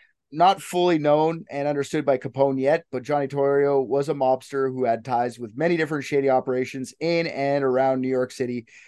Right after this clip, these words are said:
if not the Eastern United States. Capone decided to chat up this older man, and Torrio took a liking to the young Capone. By this time, Capone was sixteen,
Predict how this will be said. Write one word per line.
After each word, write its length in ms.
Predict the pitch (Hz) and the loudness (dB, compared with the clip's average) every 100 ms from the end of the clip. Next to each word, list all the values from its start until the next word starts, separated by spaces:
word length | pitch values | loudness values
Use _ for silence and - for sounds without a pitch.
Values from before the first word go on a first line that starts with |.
| _ | _
if 260 | - 160 156 | 0 0 4
not 280 | 156 139 - | 6 6 2
the 80 | |
Eastern 800 | 123 139 131 - 123 113 117 110 123 _ - 120 - _ _ - | -10 -8 -10 -2 0 0 -6 -10 -18 _ -20 -20 -20 _ _ -6
United 400 | 139 131 117 92 | 0 2 2 0
States. 460 | - 87 82 - _ - - - | -6 -8 -8 -16 _ -20 -20 -8
Capone 520 | - 131 175 185 185 170 | -6 6 8 10 8 4
decided 520 | 156 - 143 143 139 | 2 6 8 8 2
to 100 | 127 | -4
chat 260 | - 147 | 4 6
up 140 | 151 151 | 6 2
this 140 | 170 | 0
older 240 | 170 170 165 | 0 0 2
man, 380 | 165 190 233 - | 4 2 -2 -6
and 220 | 127 123 | -8 -6
Torrio 360 | 143 147 151 143 | 0 4 4 2
took 160 | 156 | 0
a 40 | 151 | 0
liking 320 | 160 190 151 | 2 2 -2
to 60 | 127 | -2
the 80 | 120 | -2
young 160 | 113 | -4
Capone. 400 | 110 104 98 85 - _ _ - _ - | -6 -8 -8 -10 -18 _ _ -20 _ 4
By 140 | 127 | 8
this 180 | 165 208 | 10 8
time, 240 | - 190 196 | 8 6 4
Capone 300 | 147 160 156 | 4 4 4
was 140 | 147 | 2
sixteen, 540 | - 165 - 151 165 | 0 -4 -2 -2 0